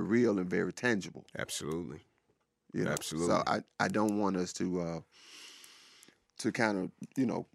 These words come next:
Speaker 1: make it seem like we've kind of glossing over life.
Speaker 2: Yeah, man.
Speaker 1: You know what I'm saying? It's real. Right? Life is real, but yet
Speaker 2: Yeah.
Speaker 1: there still is, and there still are ways in which we can, um, combat situations and circumstances and
Speaker 2: Mm-hmm.
Speaker 1: experiences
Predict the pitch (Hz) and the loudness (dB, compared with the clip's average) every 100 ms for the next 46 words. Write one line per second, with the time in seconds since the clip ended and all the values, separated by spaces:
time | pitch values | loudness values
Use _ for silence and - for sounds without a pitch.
0 | _ _ - 110 107 101 - 117 104 90 | _ _ -2 2 2 0 0 2 4 2
1 | 87 92 87 98 90 87 87 85 92 87 | 0 -2 -2 -4 -2 0 0 0 0 2
2 | 92 87 85 98 - - - _ _ - | 2 2 2 2 2 -10 -16 _ _ -10
3 | 85 82 85 85 80 71 69 67 - _ | -6 -4 -2 -2 -4 -6 -8 -10 -16 _
4 | - - 90 87 90 95 90 87 95 104 | -10 -6 -4 -4 -4 -4 -4 -4 0 2
5 | 98 71 _ _ _ _ _ _ _ _ | 2 0 _ _ _ _ _ _ _ _
6 | 107 98 92 95 92 95 104 104 90 92 | -6 -4 -2 -2 -2 -2 2 2 2 2
7 | 92 90 - 107 101 - 120 110 - 101 | 2 2 2 2 2 2 2 4 2 2
8 | 98 92 - - - - - - 107 101 | 2 0 -6 -18 -20 -20 -16 -4 0 2
9 | 107 - 110 110 - 113 110 98 90 85 | 2 2 0 0 2 4 4 4 0 -2
10 | 85 92 90 92 98 92 - 87 82 82 | -4 -6 -6 -4 -4 -6 -6 -8 -8 -10
11 | - - _ _ _ _ _ _ _ _ | -12 -18 _ _ _ _ _ _ _ _
12 | _ _ - - 107 95 - _ _ _ | _ _ -10 -2 2 2 0 _ _ _
13 | - 117 101 98 95 - 95 87 90 90 | -4 -2 0 0 0 -2 -6 -4 -4 -4
14 | - - - - - - 90 82 76 82 | -6 -10 -10 -12 -16 -10 -6 -6 -4 -4
15 | 85 - - - | -4 -8 -16 -20